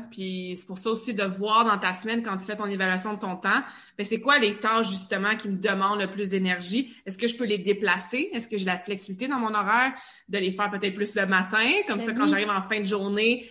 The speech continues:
Speaker 1: ben, je fais des tâches qui me demandent peut-être moins d'énergie. Mais ça va ensemble, là. T'as tout à fait raison, gestion de temps, gestion d'énergie.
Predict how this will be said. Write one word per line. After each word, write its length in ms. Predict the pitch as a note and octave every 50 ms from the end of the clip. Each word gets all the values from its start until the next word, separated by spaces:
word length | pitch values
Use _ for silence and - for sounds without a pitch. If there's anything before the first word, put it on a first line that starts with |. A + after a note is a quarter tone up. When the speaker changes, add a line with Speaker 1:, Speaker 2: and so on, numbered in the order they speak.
| - _
Speaker 1:
ben, 80 | F#3+ G3+
je 40 | -
fais 80 | G3+
des 140 | F#3+ G3 G3
tâches 280 | G3+ G3+ G3+ G3+ G3+ -
qui 100 | - F#3+
me 80 | G3 F#3+
demandent 240 | F#3+ F#3 F#3 F#3 F#3
peut-être 280 | F#3+ F#3 F#3+ F#3 F#3
moins 300 | F#3 F#3 F#3 F#3 G3+ B3+
d'énergie. 720 | B3+ B3 A3 G#3 F#3+ F3+ F#3 F#3 F3+ F#3 A3 C#4+ F#4+ - - - - _ _ -
Mais 140 | F#3 F#3 F#3
ça 160 | F#3 F#3+ F#3 F#3
va 120 | F#3+ G3+
ensemble, 480 | F#3+ F3+ F#3 - F#3+ F3+ F#3 F#3 F3+ F3
là. 40 | F3
T'as 120 | F#3 F3
tout 180 | F3 - - G3
à 60 | F#3
fait 140 | F#3 F#3+ F#3
raison, 380 | F3 F3 E3+ E3 F3 F#3 F#3 F#3
gestion 340 | F3+ E3+ F3 - - F#3 F3+
de 80 | F3 -
temps, 200 | F3 F3 F3+ F3
gestion 300 | F3 E3 E3 - E3+ E3
d'énergie. 680 | E3+ E3+ E3+ E3 E3 E3 E3 E3 E3 F#3+ A#3+ C4